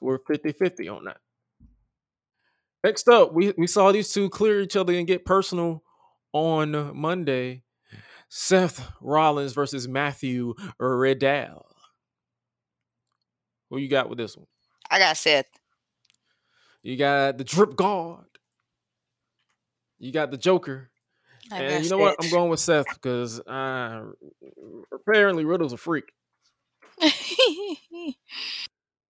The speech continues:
Speaker 1: Uh, but nah, in, in, in real talk, I'm going with Seth 'cause Seth needs a pay-per-view win. I, I will sleep on that.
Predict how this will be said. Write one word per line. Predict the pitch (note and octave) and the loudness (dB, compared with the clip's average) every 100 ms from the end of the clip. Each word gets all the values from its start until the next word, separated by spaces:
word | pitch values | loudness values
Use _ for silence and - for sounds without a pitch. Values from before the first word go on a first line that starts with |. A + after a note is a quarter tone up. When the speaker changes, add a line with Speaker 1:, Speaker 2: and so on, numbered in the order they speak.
| _ - - _ _ _ | _ -20 -20 _ _ _
Speaker 1:
Uh, | - B2 A#2 | -12 -8 -8
but | A#2 A#2+ B2 | -6 -6 -4
nah, | G#2+ G2+ | -4 -6
in, | A#2 - | -10 -6
in, | C#3 | -6
in | D3 C#3+ D#3+ | -4 -6 -4
real | D#3+ E3 | -2 -2
talk, | E3+ C#3+ | 0 -2
I'm | D3+ | -2
going | D3+ C#3+ | -4 -6
with | A#2+ | -6
Seth | - C3+ C3 | -4 -4 -4
'cause | A#2+ | -4
Seth | - A3 | -2 -2
needs | F#3 E3 | -2 -4
a | C#3 | 0
pay-per-view | E3+ D#3 C3+ C#3 | 0 0 -4 -4
win. | C#3 C3+ C#3 C#3 C#3+ | -2 -2 -2 -4 -8
I, | - B2+ | -6 -4
I | C3+ C3 | -2 -2
will | B2+ A#2+ | -2 -4
sleep | - C#3 | -6 -4
on | C#3 C3+ | -4 -2
that. | C3+ C#3 | -4 -6